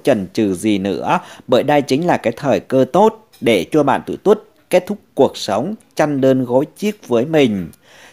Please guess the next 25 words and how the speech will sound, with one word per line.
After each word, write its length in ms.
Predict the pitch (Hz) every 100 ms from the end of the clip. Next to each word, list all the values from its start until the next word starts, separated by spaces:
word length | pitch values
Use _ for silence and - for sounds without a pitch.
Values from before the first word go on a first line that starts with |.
| _
Chưa 200 | 170 160
hết 320 | 160 185 208
đâu 280 | 147 147 143
bạn 240 | 127 120 80
tuổi 140 | - 90
Tuất 300 | 175 208 -
nhá, 260 | 175 202 190 _ _
bạn 260 | - 104 139
mệnh 140 | 131 -
còn 180 | 123 95
có 80 | 127
nhiều 300 | 151 160 117
cái 140 | 117
sự 240 | 120 147 -
may 220 | 127 147
mắn 240 | 131 120 180
về 160 | 147
tài 360 | - - 120 104
lộc 300 | 98 95 -
trong 180 | - 139
tuần 300 | 131 120 92
nữa. 400 | 95 69 95 185 - _ - - -
Chỉ 160 | - 123
tiếc 240 | - 202
là 440 | 165 139 117 95